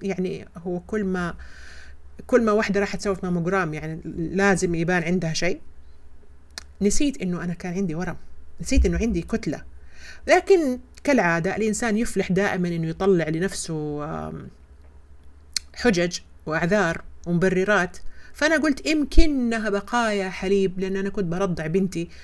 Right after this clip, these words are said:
قبل ستة شهور فضمتها، فيمكنها بقايا حليب،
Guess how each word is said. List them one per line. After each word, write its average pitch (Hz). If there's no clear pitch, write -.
قبل 165
ستة 202
شهور 175
فضمتها، 160
فيمكنها 226
بقايا 175
حليب، 180